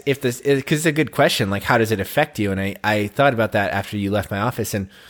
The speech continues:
I mean, I think it's the same way that, like, if currency crashes in general and we go, "Okay, well, cool, what if I don't have a lot of cash?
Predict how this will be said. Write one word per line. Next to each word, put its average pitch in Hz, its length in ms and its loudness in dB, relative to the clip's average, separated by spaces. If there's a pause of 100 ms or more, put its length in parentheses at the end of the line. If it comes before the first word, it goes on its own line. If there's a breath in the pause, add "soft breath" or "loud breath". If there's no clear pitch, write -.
(360 loud breath)
I 175 40 -6
mean, 202 120 6
I 165 60 2
think 175 140 2
it's 131 120 0
the 120 80 2
same 127 280 2
way 120 140 6
that, 98 140 2
like, 98 380 -4
if - 280 -2
currency 139 580 2
crashes 92 680 -2
in 104 180 -4
general 107 380 2
and 95 80 0
we 98 100 0
go, 95 240 0
"Okay, 123 240 2
well, 110 380 2
cool, 113 220 4
what 110 120 4
if 104 100 0
I 110 60 4
don't 104 140 2
have 107 140 0
a - 20 2
lot 101 120 2
of 87 60 -6
cash? 117 400 0